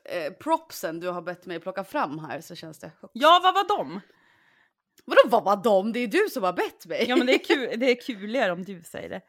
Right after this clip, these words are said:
Speaker 2: än jag.
Speaker 1: Okej, eh, jag har då plockat fram en konservburk.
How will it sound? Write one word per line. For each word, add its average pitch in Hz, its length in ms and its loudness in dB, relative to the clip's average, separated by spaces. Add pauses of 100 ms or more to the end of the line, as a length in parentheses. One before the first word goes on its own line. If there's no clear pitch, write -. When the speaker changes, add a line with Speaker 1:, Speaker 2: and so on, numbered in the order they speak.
(100)
Speaker 2:
än 180 160 -14
jag. 185 140 -2
Speaker 1:
Okej, 262 400 2 (140)
eh, 208 440 2 (140)
jag 330 320 0
har 285 120 -2
då 226 160 -4
plockat 196 340 -10
fram 175 280 -4
en 160 200 -6 (140)
konservburk. 165 1500 -10